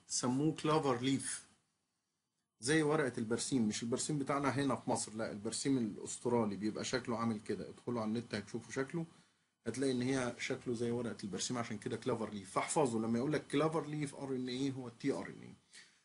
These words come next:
النقطة التانية اللي عايزكم تعرفوها إن هو the smallest type of، آه، ار ان اي اللي، اللي هو بيساعدني في عملية تخليل البروتين فعلًا هو ال، التي ار ان اي.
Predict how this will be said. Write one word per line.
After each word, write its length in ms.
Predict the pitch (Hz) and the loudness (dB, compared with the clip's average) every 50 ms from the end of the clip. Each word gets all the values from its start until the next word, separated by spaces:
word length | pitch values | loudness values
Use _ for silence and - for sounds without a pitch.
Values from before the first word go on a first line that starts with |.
| _ _ _ _ - | _ _ _ _ 4
النقطة 340 | 117 131 180 226 233 220 208 | 6 8 10 8 8 6 4
التانية 340 | - - 196 190 190 185 | 4 4 4 4 4 4
اللي 120 | 170 156 147 | 4 4 4
عايزكم 240 | 151 165 - 175 147 | 2 2 0 -4 -4
تعرفوها 480 | - 139 135 135 - - 170 170 165 | 0 2 2 2 2 0 0 0 0
إن 100 | 156 143 | 2 2
هو 180 | 135 139 151 135 | 2 0 0 0
the 140 | 131 131 117 | 0 -2 -2
smallest 460 | - - 156 156 175 180 175 - - - - | -2 0 0 2 4 4 2 2 0 0 2
type 380 | 165 156 160 160 156 143 135 | 2 4 4 4 2 2 0
of، 340 | - - 156 147 143 143 139 - - - - - - _ | -4 -2 2 2 2 2 0 -2 -10 -14 -16 -18 -10 _
آه، 1200 | 117 113 113 110 110 110 107 107 107 104 104 104 104 104 104 104 104 101 101 98 - - 135 139 | -2 0 0 2 2 2 2 2 2 0 0 0 0 0 -2 -2 -2 -4 -4 -6 -4 0 2 2
ار 100 | 143 131 | 4 4
ان 200 | 117 117 117 117 | 2 2 2 2
اي 380 | 113 120 131 135 131 131 123 123 - - - _ _ _ _ _ _ - | 2 2 2 2 2 2 0 -4 -10 -18 -20 _ _ _ _ _ _ -4
اللي، 260 | 113 117 120 117 113 110 - | 0 0 2 2 0 -2 -4
اللي 160 | 107 110 110 | -4 -2 0
هو 100 | 113 123 | 0 0
بيساعدني 540 | 120 117 117 113 - 127 113 135 156 156 147 | 2 2 0 0 2 2 2 2 2 0 -2
في 60 | 127 | -2
عملية 200 | 127 123 123 127 131 | -2 -2 0 -2 -2
تخليل 400 | - - 117 - 131 131 127 117 | -4 -6 -8 -4 -2 -2 -2 -2
البروتين 400 | 117 - 117 113 - - 131 120 | -4 -6 -10 -12 -6 -6 -6 -6
فعلًا 800 | - - - 147 139 120 110 107 110 120 131 151 165 170 165 143 | -6 0 2 4 4 4 4 2 2 2 2 2 2 0 0 0
هو 440 | 123 135 135 131 127 127 131 123 - - | 0 0 0 0 0 -2 -4 -6 -8 -8
ال، 300 | 104 107 104 104 101 101 | -8 -8 -6 -6 -6 -6
التي 640 | 87 67 107 - - - - 131 123 123 120 113 | -6 -8 -8 -10 -12 -8 -4 0 2 2 2 0
ار 400 | - 117 113 113 113 113 113 110 - - - - _ _ _ - | -2 -4 -2 0 0 0 0 -2 -6 -12 -20 -20 _ _ _ -4
ان 320 | 110 110 110 107 104 101 104 - - - _ _ _ _ _ _ _ _ _ _ _ _ _ | -2 0 0 0 -2 -2 -4 -8 -14 -20 _ _ _ _ _ _ _ _ _ _ _ _ _
اي. 180 | 120 113 92 - | -2 -2 -2 -2